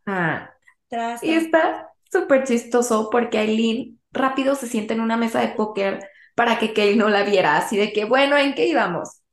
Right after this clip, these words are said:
Speaker 1: Ajá, iba con una mujer guardia.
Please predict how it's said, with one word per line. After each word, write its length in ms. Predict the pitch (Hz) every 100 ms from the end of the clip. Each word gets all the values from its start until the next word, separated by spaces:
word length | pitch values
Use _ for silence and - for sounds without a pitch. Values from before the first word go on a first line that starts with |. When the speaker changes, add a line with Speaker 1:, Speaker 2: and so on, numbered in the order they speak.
| _ _ _ _ _ _ _ _
Speaker 1:
Ajá, 400 | - 240 247 220 -
iba 320 | 247 247 262
con 160 | 254 220
una 180 | 208 214
mujer 460 | 220 - 208 208
guardia. 480 | 220 233 214 180 -